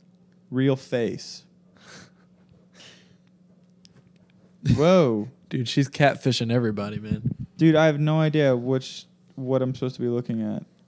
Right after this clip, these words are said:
Speaker 1: I mean, you could look at, like, ancient, uh, coins from that.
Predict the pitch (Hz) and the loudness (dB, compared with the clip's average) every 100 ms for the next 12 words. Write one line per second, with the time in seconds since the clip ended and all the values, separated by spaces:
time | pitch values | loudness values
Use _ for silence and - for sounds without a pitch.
0 | _ 160 196 196 202 196 233 214 175 - | _ 4 4 6 4 2 2 2 0 0
1 | - 165 165 - 160 131 - _ _ - | -2 0 0 0 -2 -2 -8 _ _ -6
2 | 127 131 107 87 - _ - 135 147 170 | -2 0 0 -2 -6 _ -2 2 2 2
3 | 170 190 208 208 | 2 2 2 2